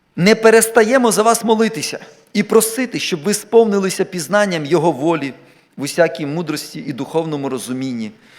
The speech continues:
щоб ви поводилися гідно Господа, аби догодити Йому в усьому, приносити плід кожною доброю справою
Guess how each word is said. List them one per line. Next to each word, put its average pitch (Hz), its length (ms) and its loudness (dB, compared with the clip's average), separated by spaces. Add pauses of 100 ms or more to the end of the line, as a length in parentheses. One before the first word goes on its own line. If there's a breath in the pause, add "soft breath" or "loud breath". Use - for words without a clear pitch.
(180 loud breath)
щоб - 280 0
ви 247 120 2
поводилися 208 720 2
гідно 170 360 -4
Господа, 160 600 -4 (460 loud breath)
аби 156 420 2
догодити 180 760 -2
Йому 165 320 -2
в 180 160 -10
усьому, 139 500 -2 (340 loud breath)
приносити 180 580 -2
плід 202 360 -6
кожною 180 500 -2
доброю 160 480 0
справою 143 680 0